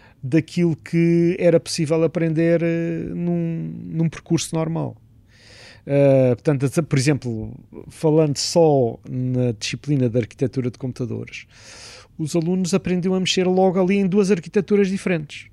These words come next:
Uma fictícia, eh, mas que funcionava, enfim, no simulador, no, nos, nos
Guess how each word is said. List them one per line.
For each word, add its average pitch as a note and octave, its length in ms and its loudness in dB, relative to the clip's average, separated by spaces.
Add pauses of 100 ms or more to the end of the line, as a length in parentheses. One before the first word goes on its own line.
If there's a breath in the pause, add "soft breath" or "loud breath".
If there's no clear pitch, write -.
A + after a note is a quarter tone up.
(280)
Uma C#3 500 2 (240)
fictícia, F#3+ 720 -2 (920 soft breath)
eh, A#2 760 -2
mas G2 220 -14
que - 100 -20
funcionava, A#2 920 -2
enfim, C3 360 -4
no G2+ 360 -10
simulador, B2 720 0
no, A#2 220 -4 (160)
nos, A2 420 -8
nos B2 380 -6